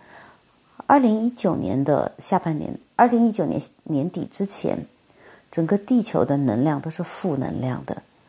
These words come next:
所以到二零二零年，就是有这个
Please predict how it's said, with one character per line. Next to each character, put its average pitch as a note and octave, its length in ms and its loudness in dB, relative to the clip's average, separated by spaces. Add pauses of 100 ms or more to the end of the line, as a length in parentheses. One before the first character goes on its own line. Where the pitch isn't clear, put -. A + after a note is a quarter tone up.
(360)
所 - 320 4
以 D#3+ 300 2 (480)
到 F3+ 100 2
二 F#3+ 220 4
零 E3 220 0
二 E3+ 180 0
零 C#3 180 -2
年， B2 220 -4 (720)
就 - 140 -4
是 C#3+ 240 -2
有 - 200 0
这 - 140 -2
个 E3 160 0